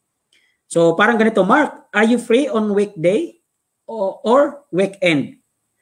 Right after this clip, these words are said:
So, ito yung paano mag-set ng appointment o pagkuha ng,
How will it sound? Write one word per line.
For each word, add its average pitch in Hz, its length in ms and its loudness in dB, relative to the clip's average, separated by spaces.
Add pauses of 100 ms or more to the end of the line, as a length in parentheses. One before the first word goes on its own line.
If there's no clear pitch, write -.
So, - 160 -4
ito 180 160 2
yung 247 420 4
paano 202 380 -2
mag-set 190 800 -4
ng 175 240 -6
appointment 160 720 -4 (320)
o 151 160 -2
pagkuha 185 680 0
ng, 185 160 0